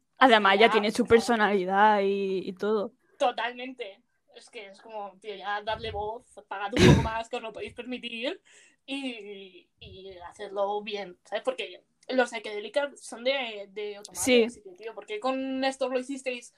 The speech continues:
Speaker 2: y ahora no? ¿Sabes? En plan, venga,
Speaker 1: Claro, a mí me
Speaker 2: por
Speaker 1: gustaron
Speaker 2: favor.
Speaker 1: mucho los dos, sobre todo el Ashen Hack.
Speaker 2: Sí. Sí, sí, yo es uno de mis juegos favoritos.
Speaker 1: Es genial.
Speaker 2: Pero claro,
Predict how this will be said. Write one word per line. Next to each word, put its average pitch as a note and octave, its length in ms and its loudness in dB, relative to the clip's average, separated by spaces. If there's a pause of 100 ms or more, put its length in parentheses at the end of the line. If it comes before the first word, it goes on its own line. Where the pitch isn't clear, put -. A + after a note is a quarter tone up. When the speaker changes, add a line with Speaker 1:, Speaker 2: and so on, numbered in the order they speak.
(280)
Speaker 2:
y C4+ 120 -4
ahora C4+ 260 4
no? D4 180 -14 (140)
¿Sabes? A3 200 -20
En C#4 40 -20
plan, G3+ 260 -20
venga, A#3+ 200 -18
Speaker 1:
Claro, A#3+ 240 4
a B3 80 8
mí A#3 100 2
me A#3 120 2
Speaker 2:
por C4+ 80 6
Speaker 1:
gustaron C#4 320 4
Speaker 2:
favor. G#3+ 120 0
Speaker 1:
mucho G#3+ 160 0
los G3+ 200 4
dos, F#3 260 -2
sobre A3 240 2
todo G#3 200 2
el A#3 60 2
Ashen A3 300 0
Hack. G#3+ 340 -4 (1400)
Speaker 2:
Sí. C4+ 380 -8 (840)
Sí, C4 160 -12
sí, B3+ 240 -12
yo A3+ 80 -8
es A3+ 80 -12
uno C4 120 -8
de A#3+ 60 -10
mis A3+ 100 -18
juegos G#3+ 220 -12
favoritos. G#3+ 300 -10
Speaker 1:
Es - 40 -10
genial. F#3 280 -4
Speaker 2:
Pero B3 220 -2
claro, - 240 -18